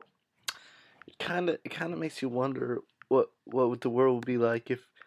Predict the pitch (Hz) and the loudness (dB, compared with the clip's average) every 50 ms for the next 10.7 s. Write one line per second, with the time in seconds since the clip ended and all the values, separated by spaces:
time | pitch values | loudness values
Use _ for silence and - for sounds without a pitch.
0 | _ _ _ _ _ _ _ _ - - _ - - - - - 160 156 147 139 | _ _ _ _ _ _ _ _ -20 -12 _ -6 -6 -6 -4 0 2 2 2 2
1 | 135 - - - - - 147 117 - - - - - 120 117 - 135 131 127 123 | -2 -4 -12 -12 -4 -2 -2 -2 -2 -4 -12 -8 -8 -6 0 4 8 8 8 8
2 | 120 117 117 123 123 - _ _ _ _ _ _ _ _ _ _ _ _ - 127 | 8 6 2 0 -4 -8 _ _ _ _ _ _ _ _ _ _ _ _ 2 4
3 | 120 117 127 147 160 156 135 117 110 - 104 110 107 104 104 101 98 - - - | 8 10 10 10 10 8 4 2 0 0 0 0 2 0 0 -2 -4 -8 -14 -20
4 | - - - - - - _ _ _ - _ _ _ _ - 131 127 120 113 113 | -20 -20 -20 -20 -20 -20 _ _ _ -20 _ _ _ _ -4 -2 0 0 0 0
5 | 104 - - - _ - - 110 - - 117 - - 117 113 113 120 120 120 120 | -2 -4 -8 -12 _ -12 -12 -10 -8 -8 -4 0 0 0 2 2 4 6 6 6
6 | 117 113 110 - - 117 113 107 - - - 117 123 123 123 120 113 113 110 117 | 6 4 0 -4 -4 -4 -4 -4 -6 -8 -6 -2 0 0 2 2 0 0 -2 -4
7 | 117 - _ _ _ _ - - - - _ _ _ _ - 107 107 110 110 - | -8 -12 _ _ _ _ -20 -20 -20 -20 _ _ _ _ -12 -10 -10 -12 -16 -18
8 | _ _ - - - - 110 113 113 117 120 _ _ _ - - 123 123 123 117 | _ _ -18 -16 -14 -14 -14 -14 -16 -18 -20 _ _ _ -4 -2 0 2 2 0
9 | 117 120 127 123 _ _ _ _ - - - _ - 127 139 - - _ - - | 0 -2 -4 -8 _ _ _ _ -20 -20 -20 _ -4 0 0 0 -2 _ -20 -20
10 | _ _ _ _ _ _ - - 135 135 139 139 127 131 | _ _ _ _ _ _ -2 0 0 2 0 0 -2 -4